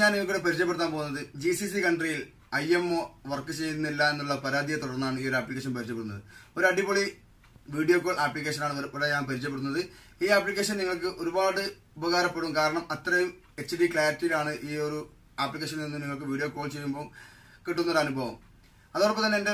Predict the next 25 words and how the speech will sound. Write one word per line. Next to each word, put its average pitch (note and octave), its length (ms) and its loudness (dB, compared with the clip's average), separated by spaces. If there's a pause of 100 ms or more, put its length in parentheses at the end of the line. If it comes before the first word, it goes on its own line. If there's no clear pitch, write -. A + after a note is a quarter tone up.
സ്ക്രീനിൽ F#3+ 340 0
നിങ്ങൾക്ക് G3 340 0
കാണാൻ F3 240 4
കഴിയും, D#3+ 240 0 (140)
എൻ്റെ E3+ 180 0
അഡ്മിന്മാരുമായി E3 600 2
ഞാൻ D#3 120 0
ചാറ്റ് D3 220 2
ചെയ്തിട്ടുള്ള D3+ 400 -2
ചാറ്റ് C#3+ 240 0 (160)
ആണ് C#3+ 180 -2
ഇവിടെ C#3+ 260 -2
കാണുന്നത്. C3 320 -2 (380)
ഓരോ D3 180 -4
അഡ്മിന്മാരുമായി D#3 640 -2
ഞാൻ D3+ 160 -4
ചാറ്റ് C#3 220 0
ചെയ്തതാണ്. D3 340 -2
പല C#3 160 -2
രാജ്യത്ത് C#3 340 0
യു C#3 140 -2
എയിലുള്ള D3 340 -4
ആളുകളുണ്ട്, C#3 420 -2 (340)
അതുപോലെ D3 280 -2 (120)
ഖത്തറിലുള്ള D#3 380 -2